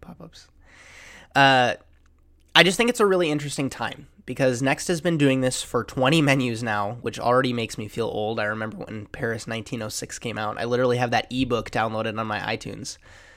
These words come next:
What a throwback. Tangent episode, but that's Hollywood, right? So hopefully, uh, you take a look at the photo gallery of the food.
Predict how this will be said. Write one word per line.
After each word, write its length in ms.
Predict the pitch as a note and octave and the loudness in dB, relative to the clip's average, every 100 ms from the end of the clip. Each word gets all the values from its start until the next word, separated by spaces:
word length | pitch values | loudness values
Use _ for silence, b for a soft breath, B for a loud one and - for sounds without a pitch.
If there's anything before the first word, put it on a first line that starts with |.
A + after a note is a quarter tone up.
| B B | B B
What 140 | A#2 A2 | -4 -4
a 20 | |
throwback. 580 | - A2 G#2+ G2 - - - - - B B B - | -4 -2 -2 -2 -6 -20 -20 -20 -16 B B B 4
Tangent 360 | E3 F#3 F#3 | 8 8 6
episode, 600 | D#3+ D#3 C#3 D3 C#3 D3 - _ - - - _ _ _ _ - - | 4 4 4 6 6 2 -10 _ -20 -20 -20 _ _ _ _ -20 -4
but 220 | F#3+ D#3+ | 2 6
that's 200 | F3 - | 6 6
Hollywood, 520 | E3+ G#3 C#3 G#2 F#3 - | 6 6 6 2 -6 -2
right? 380 | B2 C3 - _ _ | 2 2 0 _ _
So 540 | - - B2 A#2+ A#2+ - _ _ - | -6 -2 2 2 0 -2 _ _ -8
hopefully, 640 | C#3 E3 D#3+ D3 C#3+ D3 B B B _ _ _ | -4 -2 2 2 2 -2 B B B _ _ _
uh, 380 | B2+ A#2+ A#2 A2+ - | 2 4 2 0 -4
you 320 | - B2+ C3+ B2 | -6 -2 0 0
take 220 | - C#3+ | -2 0
a 40 | |
look 120 | C3 | 0
at 80 | A#2+ | 0
the 60 | B2 | -4
photo 300 | - C#3 C3 | 0 2 4
gallery 380 | B2+ A#2+ A#2+ A2+ | 4 4 2 -2
of 80 | |
the 80 | G#2 | -6
food. 480 | - F3 D#3 D3 C#3+ | 0 4 6 4 0